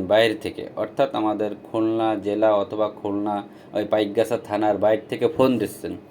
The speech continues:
তো ভাই আপনাদের বলছি, আপনারা এখন ফোন দিলে আমার কাছে পোনা মাছ পাবেন না। তার কারণ হচ্ছে এখন আমাদের গ্রামে অনেক চাহিদা, ঠিক আছে? আমাদের গ্রামের মানুষ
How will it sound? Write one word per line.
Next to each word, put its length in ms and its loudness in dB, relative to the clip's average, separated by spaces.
তো 100 2
ভাই 260 4
আপনাদের 380 0
বলছি, 360 0
আপনারা 400 4
এখন 200 -4
ফোন 240 0
দিলে 240 2
আমার 260 2
কাছে 240 0
পোনা 280 0
মাছ 260 0
পাবেন 360 2
না। 60 -10
তার 240 4
কারণ 240 4
হচ্ছে 300 -4
এখন 260 -2
আমাদের 360 2
গ্রামে 380 4
অনেক 260 0
চাহিদা, 380 -2
ঠিক 160 -6
আছে? 200 -4
আমাদের 280 2
গ্রামের 400 4
মানুষ 400 0